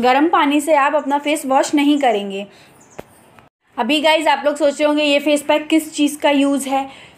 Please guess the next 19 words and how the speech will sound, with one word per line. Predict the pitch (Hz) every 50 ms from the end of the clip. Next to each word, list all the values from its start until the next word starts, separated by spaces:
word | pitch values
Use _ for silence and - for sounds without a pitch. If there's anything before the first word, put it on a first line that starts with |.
| - -
तो | 302 294 320 349 359 - - - _ - _ _ _ _ - - - 240
अगर | 240 226 262 302 320
आपको | 339 320 302 302 - - 330
अपने | 320 320 320 311 320 320
फेस, | 320 294 262 247 262 262 - - - -
अगर | 254 240 233 277 302
आपके | 311 302 311 - 339
फेस | 339 - 302 285 269 -
पर | - 320 330
सन | 320 330 320 262 262 269
टैनिंग | 277 294 285 277 302 302 320
हो | 311 285 277
गई | 285 277 269 277
हो, | 302 302 262 262 269 269 269 - - - - - 254
डार्क | 247 254 254 254
स्पॉट | 311 302 - 320 277 269 269 269 311
हो | 330 277 262
गए | 262 269 277 302
हों | 302 277 262 262 269